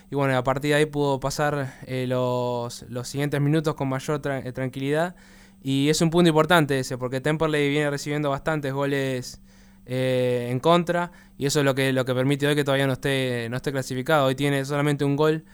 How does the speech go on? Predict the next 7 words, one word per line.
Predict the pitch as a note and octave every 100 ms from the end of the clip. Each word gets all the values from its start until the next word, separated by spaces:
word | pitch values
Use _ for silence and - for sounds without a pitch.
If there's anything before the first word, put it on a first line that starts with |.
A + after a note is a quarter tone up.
| - - -
más | - D3
convertido | D#3 D3 C#3 D#3 D3+
de |
los | C#3 C3
que | C3+
recibió, | B2+ - D3 C#3
entonces | B2 C#3 C#3+ D3+ D3+